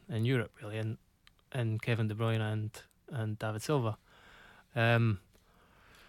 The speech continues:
he's not gonna do that. I don't think really he's, if Guardiola's gonna rotate the, the team, he, he,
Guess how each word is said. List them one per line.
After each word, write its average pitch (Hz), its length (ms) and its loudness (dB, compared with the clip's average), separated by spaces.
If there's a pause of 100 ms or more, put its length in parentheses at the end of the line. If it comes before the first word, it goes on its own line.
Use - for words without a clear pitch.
(1400)
he's 127 140 4
not 123 140 6
gonna 107 160 4
do 147 160 8
that. 120 280 2 (200)
I 123 100 2
don't 143 180 4
think 127 180 4
really 131 340 4 (280)
he's, 123 220 -2 (1200)
if 156 200 0
Guardiola's 139 460 10
gonna 123 360 6 (180)
rotate 131 380 4 (140)
the, 120 120 0 (120)
the 127 160 0
team, 135 300 4
he, 117 100 6
he, - 160 0